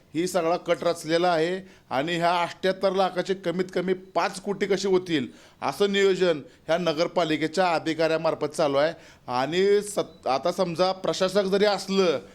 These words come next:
तरी काय नगरसेवकाकडं, काय, अ, नेत्यांकडं ह्या नगरपालिकेचा रिमोट आहे. त्या रिमोटच्या माध्यमातनं इथले जे काय प्रशासनास-, प-, प्रशासनातले अधिकारी आहेत, त्या रिमोटवर चालणारे बाहुले झालेले आहेत.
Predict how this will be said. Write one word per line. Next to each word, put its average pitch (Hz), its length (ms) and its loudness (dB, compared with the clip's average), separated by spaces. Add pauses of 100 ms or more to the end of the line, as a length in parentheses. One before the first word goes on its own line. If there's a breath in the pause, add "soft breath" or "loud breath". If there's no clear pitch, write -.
(200 loud breath)
तरी 196 400 2
काय 180 560 0
नगरसेवकाकडं, 165 1160 0 (340)
काय, 151 220 0
अ, 139 540 2
नेत्यांकडं 165 680 0 (280 loud breath)
ह्या 160 140 2
नगरपालिकेचा 165 840 0
रिमोट 156 360 -2
आहे. 170 400 -2 (100)
त्या 180 160 2
रिमोटच्या 190 560 0
माध्यमातनं 180 920 0
इथले 156 300 -2
जे 180 160 -2
काय 190 260 0
प्रशासनास-, 175 600 -4
प-, 135 320 -2
प्रशासनातले 156 540 -6
अधिकारी 185 460 2
आहेत, 151 120 2 (360 loud breath)
त्या 180 120 2
रिमोटवर 175 460 -2
चालणारे 175 460 0
बाहुले 160 340 0
झालेले 160 300 2
आहेत. 139 240 0